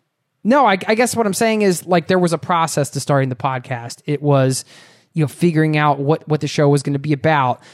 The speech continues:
There was booking, you know, some of the first guests. There was all the tech stuff. Like, tell me that you enjoyed every single part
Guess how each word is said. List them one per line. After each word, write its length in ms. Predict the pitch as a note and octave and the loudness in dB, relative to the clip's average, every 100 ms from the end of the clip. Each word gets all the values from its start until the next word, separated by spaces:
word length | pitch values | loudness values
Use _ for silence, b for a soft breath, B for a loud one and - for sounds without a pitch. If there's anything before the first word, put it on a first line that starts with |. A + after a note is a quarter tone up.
| B - | B 0
There 120 | C#3+ | 2
was 200 | C#3+ B2+ | 2 0
booking, 580 | - D#3 D#3 D3 C#3 D3 | -2 0 0 0 -2 0
you 100 | D3 | 2
know, 100 | B2+ | 2
some 260 | - D3+ | 0 0
of 80 | D3+ | 0
the 60 | C#3+ | -2
first 360 | - D3+ C#3+ - | 0 -2 -2 -2
guests. 360 | E3 D#3 - | -2 -2 -2
There 100 | E3 | 0
was 160 | D#3+ D3+ | 0 2
all 160 | E3 | 2
the 140 | G#3 F#3+ | 2 0
tech 400 | - - B3 - | -2 -4 -4 -4
stuff. 420 | - C#3+ A#2 - | -4 -2 -2 0
Like, 240 | F3 D#3+ | 0 0
tell 220 | - A#3 C#4+ | -2 0 2
me 140 | C#4+ | 4
that 120 | B3 | 2
you 160 | G#3 A3+ | 4 4
enjoyed 460 | G3+ E3 G3+ A3 F#3 | 4 4 4 4 2
every 460 | E3+ E3+ G3 G#3 G#3 | -2 -2 -4 -6 -6
single 360 | - F#3 F3 | 0 2 2
part 460 | E3 E3+ D#3+ G#3+ | 0 2 2 2